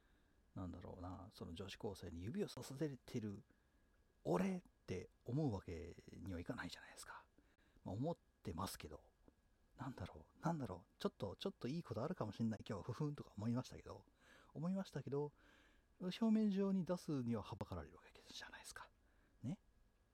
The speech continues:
うん。この乙女心。乙女心？まあいいか。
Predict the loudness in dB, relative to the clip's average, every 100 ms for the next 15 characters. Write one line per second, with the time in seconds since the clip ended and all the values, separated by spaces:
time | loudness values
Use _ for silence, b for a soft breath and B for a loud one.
0 | _ _ -8 -6 -6 -8 -16 B B B
1 | -20 -20 _ -20 -20 -20 -12 -4 -4 0
2 | 0 0 -2 -8 -10 -20 -4 0 2 0
3 | -4 -10 -12 -18 -10 -8 -8 -10 -12